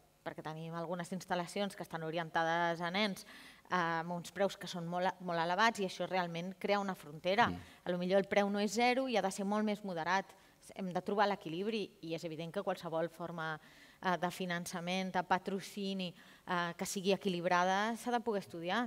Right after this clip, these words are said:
Speaker 1: Tots els marges per tenir recursos per béns públics, tenim l'obligació d'estudiar-ho, no és que estiguem disposats. Un cop tu ja estàs en el top ten de ciutats més desitjades del món,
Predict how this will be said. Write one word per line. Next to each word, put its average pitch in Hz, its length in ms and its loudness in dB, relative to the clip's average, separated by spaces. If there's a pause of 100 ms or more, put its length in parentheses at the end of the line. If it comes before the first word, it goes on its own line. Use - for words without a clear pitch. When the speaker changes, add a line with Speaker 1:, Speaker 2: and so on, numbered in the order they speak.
Speaker 1:
Tots 190 160 -4
els 196 200 0
marges 196 520 0 (240)
per 196 100 -4
tenir 196 240 2
recursos 208 480 0
per 180 220 0
béns 214 240 0
públics, 240 480 0 (300)
tenim 214 260 2
l'obligació 190 560 0
d'estudiar-ho, 160 580 -4
no 185 80 -6
és 185 80 -8
que - 80 -6
estiguem 165 300 -8
disposats. 156 600 -12 (540)
Un 285 160 2
cop 392 240 2
tu 277 80 2
ja 226 160 8
estàs 185 520 0 (140)
en 208 120 4
el 190 180 4
top 262 240 4
ten 254 200 4
de 226 80 6
ciutats 226 360 2
més 233 160 2
desitjades 196 560 4
del 160 160 0
món, 170 280 -2